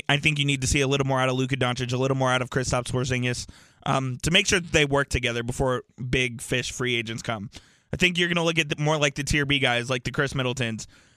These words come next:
um, the Nikola Vucevic's. I would love J J Redick to be a Mav, but I don't think that's gonna happen. The Mavericks should, they just need to show more consistency to get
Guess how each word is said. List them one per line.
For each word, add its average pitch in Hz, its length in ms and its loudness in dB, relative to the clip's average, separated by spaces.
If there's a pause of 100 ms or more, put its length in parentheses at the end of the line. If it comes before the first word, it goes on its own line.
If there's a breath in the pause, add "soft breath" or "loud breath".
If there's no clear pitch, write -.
um, 127 360 -2 (140)
the 135 80 0
Nikola 135 340 2
Vucevic's. 131 800 0
I 131 60 4
would 131 160 2
love 135 240 2
J 131 160 2
J 127 100 0
Redick 127 360 0
to - 80 -4
be 120 140 0
a 120 40 0
Mav, 117 300 -2
but 117 140 0
I 120 80 2
don't 120 160 -2
think 120 140 -2
that's 117 180 -2
gonna 117 200 -4
happen. 117 460 -4 (340)
The - 80 -2
Mavericks 202 260 2
should, 170 220 -2
they 170 100 4
just 180 180 0
need 202 140 2
to 165 60 -4
show 165 180 4
more 156 160 0
consistency 120 600 -2
to 117 120 -4
get 113 220 0